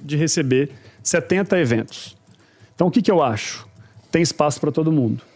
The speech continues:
né? Eu acho que é... Eu fico... Eu, eu, eu sou um republicano liberal, ah, eu acho que as empresas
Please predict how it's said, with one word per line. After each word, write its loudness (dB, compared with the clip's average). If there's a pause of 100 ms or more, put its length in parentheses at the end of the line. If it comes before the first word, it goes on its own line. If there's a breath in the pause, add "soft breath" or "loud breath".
(200 soft breath)
né? 0 (380 loud breath)
Eu 4
acho 0
que 0
é... 2
Eu -2
fico... 0
Eu, 0
eu, 2
eu 2
sou 2
um 4
republicano 2 (320 loud breath)
liberal, 2 (420)
ah, 0
eu 2
acho 0
que -2
as 0
empresas 0